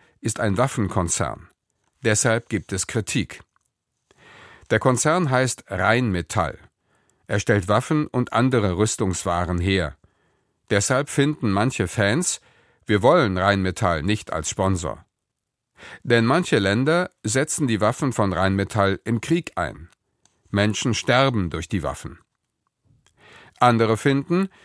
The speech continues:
es ist okay, wenn Rheinmetall ein großer Sponsor wird. Denn Rüstung und Waffen sind im Moment sehr wichtig. Zum Beispiel für das Land Ukraine.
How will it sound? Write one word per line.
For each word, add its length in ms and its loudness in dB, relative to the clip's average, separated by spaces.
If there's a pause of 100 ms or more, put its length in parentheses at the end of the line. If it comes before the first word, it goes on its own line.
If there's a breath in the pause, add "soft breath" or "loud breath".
(240 soft breath)
es 160 2
ist 200 0
okay, 560 0 (180)
wenn 260 0
Rheinmetall 640 2
ein 200 -2
großer 360 0
Sponsor 540 0
wird. 340 -12 (640 loud breath)
Denn 140 2
Rüstung 460 2
und 180 -8
Waffen 420 0 (100)
sind 300 0
im 100 -2
Moment 480 0 (100)
sehr 300 0
wichtig. 500 -6 (560 loud breath)
Zum 220 2
Beispiel 640 2
für 180 -2
das 180 2
Land 560 -2
Ukraine. 720 -2